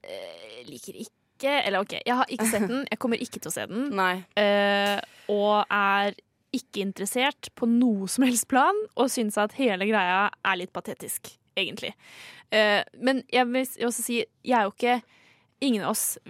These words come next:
Speaker 1: kan jeg se for meg, er jo overrasket over at Disney holder på med dette remake-kjøret som de kjører på med nå, eh, fordi, eh, de kommer med all-, de kommer med alle sine beste, eh, animasjonsfilmer og Disney-renessansen, et cetera, et cetera, og så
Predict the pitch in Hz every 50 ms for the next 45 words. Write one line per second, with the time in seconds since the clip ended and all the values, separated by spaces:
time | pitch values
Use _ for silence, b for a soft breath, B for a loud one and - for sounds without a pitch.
0 | 208 214 - - 226 220 240 226 208 - - 233 226 - - 185 202 240 - -
1 | _ 247 247 226 196 170 - - 170 170 180 - - - 226 226 - - 208 196
2 | 202 202 190 - - - - 202 208 208 208 202 - _ - - - 254 226 214
3 | 190 170 - - - 190 190 190 185 180 - - _ _ _ 202 202 202 208 202
4 | - 185 190 196 190 190 190 185 185 - - - 190 180 196 214 208 214 - 214
5 | 202 202 208 208 214 214 214 214 208 202 196 - - - - - 254 220 202 202
6 | - 208 190 196 202 220 254 285 294 285 - - - - 226 226 226 214 - 247
7 | 220 233 233 226 B B B B B B B B B B B B B B _ 226
8 | 240 233 233 226 226 220 - - 226 226 294 - - 285 240 233 233 240 247 254
9 | 254 240 247 247 240 233 214 214 254 247 - 247 226 226 233 240 233 214 208 -
10 | 220 208 208 214 208 214 214 202 208 226 - - - 196 196 196 196 190 - -
11 | - - - - - - - - 64 55 50 - - 220 220 214 214 220 214 226
12 | 196 196 202 - - - - 202 - 202 - 220 185 196 226 240 233 220 208 196
13 | 208 - - 196 190 196 196 202 - 196 185 - - 220 208 - 185 196 - 208
14 | 202 185 - - 311 349 - - 247 233 277 285